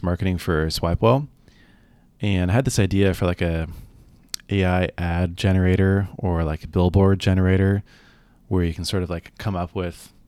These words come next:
ad creative or just, like, kind of fun ideas. There's that interesting, like, the big thing we ran up against was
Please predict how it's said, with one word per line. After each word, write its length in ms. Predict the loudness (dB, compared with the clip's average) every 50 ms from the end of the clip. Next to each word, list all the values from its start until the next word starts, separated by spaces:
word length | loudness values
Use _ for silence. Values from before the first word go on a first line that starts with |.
| _ _ _ _ _ _ _ -10
ad 260 | -8 -6 -6 -6 -6
creative 640 | -4 -2 0 0 2 2 2 2 0 -2 -4 -8 -16 -20 _ _ _ _ _ _ _ _ _
or 400 | -6 -4 -4 -2 -2 -4 -4 -6
just, 200 | -6 -6 -4 -4
like, 200 | -4 -4 -6 -8 _ _
kind 140 | -4 -4 -4
of 60 | -4
fun 240 | -4 -4 -2 -2 0
ideas. 600 | -2 -2 -2 -2 -2 0 0 -2 -2 -4 -6 -8 -10 -16 -20 -20 -20 -14 -4 0
There's 140 | 0 2
that 160 | 2 2 0 0
interesting, 420 | -2 0 2 2 0 0 0 0
like, 200 | 0 0 0 0
the 100 | -2 0
big 160 | 0 0 0 2
thing 120 | 2 2
we 180 | 2 4 2 2
ran 160 | 2 2 0
up 100 | 0 0
against 340 | 0 0 0 -2 -2 0 0
was 340 | 0 0 0 0 -2 -4